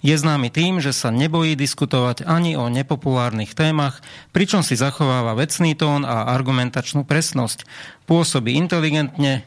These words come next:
vyvážene a s rešpektom k názorovej pluralite. Jeho komunikácia je premyslená, no zároveň úprimná a ľudská. Vnáša do verejného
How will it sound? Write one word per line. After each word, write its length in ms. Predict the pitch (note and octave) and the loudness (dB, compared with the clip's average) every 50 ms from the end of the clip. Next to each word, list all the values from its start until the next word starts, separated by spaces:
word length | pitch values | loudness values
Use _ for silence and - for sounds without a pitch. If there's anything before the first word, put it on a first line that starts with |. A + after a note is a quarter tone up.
| - _ - | -14 _ -2
vyvážene 720 | C#3 C#3+ D3+ D#3+ D3+ C#3 B2+ C3+ C#3+ C3+ C3 B2+ B2+ C3 C3+ - | 0 2 2 2 2 0 0 -2 0 0 0 0 0 -2 -2 -2
a 80 | D3 | 0
s 80 | B2 A#2+ | 0 2
rešpektom 640 | B2+ C#3 C#3+ - - D#3 C3+ - - C#3 C3+ B2 A#2+ | 2 0 0 -2 -2 -4 -4 -2 0 0 0 0 0
k 80 | A#2 | 0
názorovej 560 | A2+ C3 C3 C3 B2 C3 A#2+ A#2+ A2+ A#2 A#2 | 0 0 0 0 0 0 -2 0 0 -2 -2
pluralite. 720 | A2+ A2+ B2+ C3+ C3+ C3 C3 A#2+ A2+ A2+ - - A#2 G#2+ - - - - - - _ | -2 -2 -2 0 0 0 0 -2 -2 -4 -4 -6 -6 -6 -8 -12 -20 -20 -20 -12 _
Jeho 240 | - C#3 C#3 C3 C3 | 0 2 2 2 2
komunikácia 800 | C3 - E3 E3+ E3+ E3+ E3 E3 D3+ C#3+ C#3+ - - C#3 B2+ B2 | 0 0 2 2 2 0 0 0 -2 -2 -2 -2 -2 0 0 0
je 160 | A#2+ A2+ A2+ | 0 -2 -2
premyslená, 800 | - - C3+ D3+ E3 F3 D3 - - D3+ C#3+ C#3+ C#3+ C3 C3 C3 | -2 0 0 2 2 2 0 -2 -2 0 0 0 0 0 0 0
no 160 | A#2 A#2 A2+ | 0 -2 0
zároveň 480 | G#2 A#2+ C3+ D3 C#3+ C#3+ B2 A#2+ A#2 B2+ | 0 0 0 0 0 0 0 0 0 0
úprimná 560 | D#3 E3 E3 D#3+ E3 D#3+ D#3 D#3 D3+ D3 C#3+ | -2 -2 0 0 0 0 2 0 0 0 -2
a 60 | D#3 E3 | -2 -2
ľudská. 480 | F3+ F3 - - - B2+ G#2+ G#2+ - - - - - - - - | -4 -4 -6 -6 -4 -4 -4 -4 -6 -10 -16 -20 -20 -18 -6 -2
Vnáša 400 | B2+ A#2+ C3+ E3 F3+ - - F3+ | 0 2 2 2 0 0 -2 -2
do 160 | D3+ D3 B2 | 0 0 0
verejného 400 | C3 C3+ C3+ C#3 C#3 C#3 B2+ B2 | 0 0 0 0 0 0 -2 -2